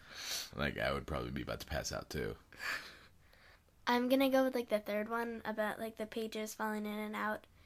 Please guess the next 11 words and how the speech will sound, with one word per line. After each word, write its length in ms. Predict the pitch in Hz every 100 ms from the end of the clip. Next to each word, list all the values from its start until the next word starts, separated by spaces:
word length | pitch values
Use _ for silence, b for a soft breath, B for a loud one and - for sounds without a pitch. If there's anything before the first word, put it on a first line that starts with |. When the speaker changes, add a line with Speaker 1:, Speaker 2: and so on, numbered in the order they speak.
| b b b b b
Speaker 2:
of 160 | 220 214
love 280 | 208 202 202
with 160 | 226 240
him 180 | 240 233
because 360 | 226 240 220
it 100 | 226
was 120 | 226
only 220 | 233 240 220
twenty-four 480 | - 220 214 208
hours. 640 | 202 208 220 233 254 - - b b b b b - - - -
And 300 | 226 220 202